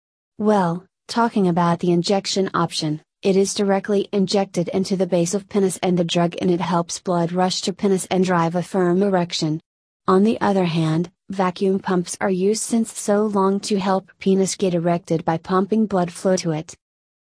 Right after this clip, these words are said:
These are some treatments options that are available for any men with erectile dysfunction to use.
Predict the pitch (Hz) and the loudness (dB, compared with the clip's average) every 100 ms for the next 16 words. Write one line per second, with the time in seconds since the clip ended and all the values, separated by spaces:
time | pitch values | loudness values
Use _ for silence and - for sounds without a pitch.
0 | _ _ 196 196 - 208 - 190 208 - | _ _ 0 0 0 -2 0 0 0 0
1 | 202 190 185 - 190 175 - 185 185 - | 0 0 -2 -4 -4 -6 -2 -2 0 -4
2 | - 190 185 185 196 196 170 160 160 180 | -4 -2 0 2 0 0 -2 -4 -2 -4
3 | - 185 226 220 196 185 185 185 196 185 | 0 2 4 4 4 2 0 0 0 0
4 | 175 214 196 - - 190 175 - 190 185 | -2 -4 -4 -4 0 0 2 0 -2 0
5 | 185 180 165 156 - | 0 2 2 0 -6